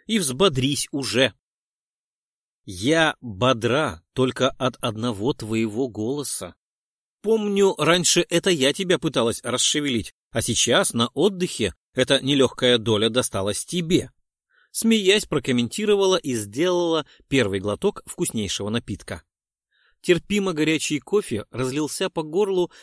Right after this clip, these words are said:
оставляя после себя приятный сладковатый след.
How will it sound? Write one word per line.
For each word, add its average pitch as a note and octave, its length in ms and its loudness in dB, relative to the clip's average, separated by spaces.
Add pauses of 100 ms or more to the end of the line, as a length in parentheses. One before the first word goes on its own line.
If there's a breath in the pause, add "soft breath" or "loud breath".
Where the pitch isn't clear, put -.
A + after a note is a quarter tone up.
оставляя C#3 640 0
после B2 320 -6
себя A2 420 -2
приятный A2+ 720 -4
сладковатый A2+ 840 -6
след. F#2 440 -8